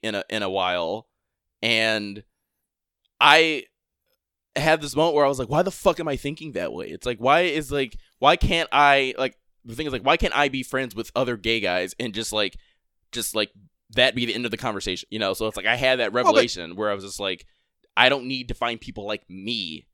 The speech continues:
Speaker 1: to be friends with."
Speaker 2: Okay. I mean, I guess it's a broader thing of, like, in general, I'm only friends with people I like spending time with, right? And so I just think that I tend, and again, this is that thing where I'm always like,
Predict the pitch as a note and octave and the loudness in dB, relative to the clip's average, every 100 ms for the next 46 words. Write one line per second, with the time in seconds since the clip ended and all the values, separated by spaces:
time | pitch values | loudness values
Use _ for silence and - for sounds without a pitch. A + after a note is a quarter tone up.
0 | _ - A2 G2+ A2+ E2+ - - _ _ | _ -10 -8 -6 -6 -8 -16 -20 _ _
1 | _ _ C#4 D#4+ C#3 G3 - A3+ A3+ A3+ | _ _ 2 4 2 0 -2 2 4 2
2 | A3+ F#3+ D3 C#3+ D3+ C#3 D3+ C#3 B2+ B2 | 2 -2 0 2 2 0 -4 -8 -10 -10
3 | A#2 - _ _ _ _ - D3+ C#3 C3 | -12 -16 _ _ _ _ -8 -6 -4 -4
4 | C#3+ D#3+ C3 B2 A#2+ B2 C#3 D3 C3 - | -2 -2 -2 -2 -4 -6 -6 -6 -8 -8
5 | C3 B2+ A#2 C3+ B2+ B2 A#2+ A#2 A#2+ - | -8 -8 -10 -10 -8 -8 -8 -8 -8 -8
6 | B2+ A#2 A2+ B2 C#3+ A#2+ C#3+ _ _ _ | -10 -10 -12 -12 -10 -12 -16 _ _ _
7 | _ _ - A#2 A2+ - _ D3 C3 - | _ _ -12 -8 -8 -10 _ -12 -8 -4
8 | C#3+ C3 C3+ C3+ - - C3+ - C3 B2 | -4 -4 -4 -6 -6 -8 -14 -12 -8 -6
9 | A#2+ A#2+ _ _ _ _ _ _ _ C#3+ | -6 -10 _ _ _ _ _ _ _ -4
10 | C#3+ C3+ C3+ - C#3+ - F#3 F#3 A#3+ A#3 | -2 -2 -6 -8 -8 -2 0 4 4 2
11 | A3 G#3 A3 - B3 G#3 D#3+ D3 D3 D#3 | 0 0 2 4 4 4 2 2 2 0
12 | D#3 C#3+ C#3+ C#3 | 0 -2 -4 -4